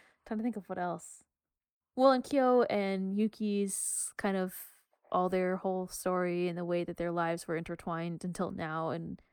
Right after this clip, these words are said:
how they felt about each other all c-, came to a head this time. So all that kind of stuff is happening. So, um, and then, like, like I said, they kind of pulled, they would pull, like, the most essential part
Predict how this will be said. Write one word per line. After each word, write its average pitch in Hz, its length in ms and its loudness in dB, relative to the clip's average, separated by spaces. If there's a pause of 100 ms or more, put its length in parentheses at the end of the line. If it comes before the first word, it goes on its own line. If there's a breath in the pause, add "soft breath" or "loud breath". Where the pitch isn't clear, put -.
(140)
how 190 160 6
they 180 140 -2
felt 170 260 -6
about 175 180 -2
each 180 140 -4
other 170 240 -4
all 143 160 -4
c-, - 60 -12 (120)
came 185 140 -8
to 180 140 -6
a 175 40 -4
head 170 140 -4 (100)
this 190 200 2
time. 170 440 2
So 202 120 0
all 190 100 8
that 175 160 4
kind 180 80 -4
of 185 80 -6
stuff 180 200 -6
is 165 100 -12
happening. 156 400 -10 (400)
So, 160 280 -4 (1300 soft breath)
um, 170 280 2
and 254 120 8
then, 285 80 4
like, 285 320 2
like 233 140 6
I 226 60 8
said, 220 180 4
they 208 100 8
kind 240 160 4
of 233 100 2
pulled, 208 460 4
they 214 120 6
would 214 140 6
pull, 226 600 6
like, 185 300 0
the 190 80 -2
most 190 180 0
essential 185 560 -2
part 165 320 2